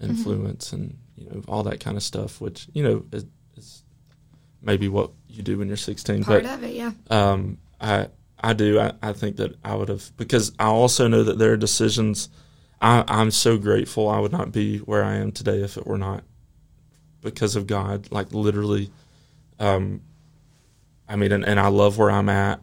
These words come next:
Speaker 2: I, I, I'm confident and content with where I'm at.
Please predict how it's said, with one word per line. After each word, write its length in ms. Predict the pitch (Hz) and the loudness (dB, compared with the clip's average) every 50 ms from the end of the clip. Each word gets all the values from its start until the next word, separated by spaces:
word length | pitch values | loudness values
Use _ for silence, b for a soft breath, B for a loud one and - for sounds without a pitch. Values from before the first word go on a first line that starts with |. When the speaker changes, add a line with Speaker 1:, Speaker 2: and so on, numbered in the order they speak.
| - - | -8 -8
Speaker 2:
I, 200 | 104 101 95 92 - _ | -6 -6 -6 -8 -12 _
I, 220 | - - 101 101 - - _ _ _ _ _ - | -8 -6 -6 -6 -8 -10 _ _ _ _ _ -12
I'm 240 | - 104 104 - - - _ _ _ _ _ - | -10 -8 -8 -10 -12 -14 _ _ _ _ _ -6
confident 680 | - - 110 110 101 - - - 110 110 107 104 - - | 0 2 2 2 2 2 0 2 2 4 2 2 0 -2
and 380 | 107 101 101 101 101 98 104 - - _ _ | -2 -2 -2 -2 -2 -4 -8 -12 -18 _ _
content 480 | - 110 107 101 - - 117 113 113 - | -4 -4 -4 -2 0 2 2 2 2 2
with 140 | 117 117 107 | 2 2 2
where 180 | 107 107 107 107 | 2 0 0 0
I'm 160 | 107 107 104 | 0 0 0
at. 320 | 104 104 104 104 - - | -2 -2 -2 -4 -4 -8